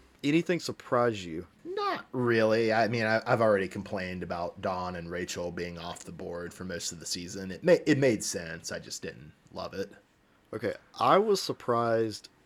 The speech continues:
Speaker 1: by Connor in the, in this season. He kinda plays the role of Cyborg.
Speaker 2: How so?
Speaker 1: You just, he doing all the, like, the science stuff,
Speaker 2: Oh,
Speaker 1: computer
Speaker 2: yeah,
Speaker 1: things,
Speaker 2: yeah,
Speaker 1: handling
Speaker 2: okay,
Speaker 1: that piece,
Speaker 2: okay.
Speaker 1: which you always see Cyborg doing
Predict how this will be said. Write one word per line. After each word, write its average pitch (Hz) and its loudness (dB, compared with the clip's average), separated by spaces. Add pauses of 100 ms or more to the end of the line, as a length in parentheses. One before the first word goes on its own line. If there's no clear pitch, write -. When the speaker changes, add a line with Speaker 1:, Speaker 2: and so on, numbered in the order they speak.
(200)
Speaker 1:
by 101 -2
Connor 113 -2
in 85 -8
the, 87 -6
in 92 -10
this - -6 (120)
season. 92 -8 (540)
He 156 -4
kinda 226 0
plays 170 2
the 127 0
role 107 0
of - -10
Cyborg. - -4 (440)
Speaker 2:
How 131 2
so? 107 2 (320)
Speaker 1:
You 131 -4
just, 160 -4
he 143 0
doing 127 0
all 143 2
the, 120 2
like, 113 0
the 101 -2
science 131 0
stuff, 123 0
Speaker 2:
Oh, 160 8
Speaker 1:
computer 139 6
Speaker 2:
yeah, 135 8
Speaker 1:
things, 135 4
Speaker 2:
yeah, 123 2
Speaker 1:
handling 147 6
Speaker 2:
okay, 131 4
Speaker 1:
that 123 4
piece, 135 2
Speaker 2:
okay. 92 -4 (180)
Speaker 1:
which 131 -2
you 160 10
always 185 10
see 143 0
Cyborg 120 4
doing 95 -2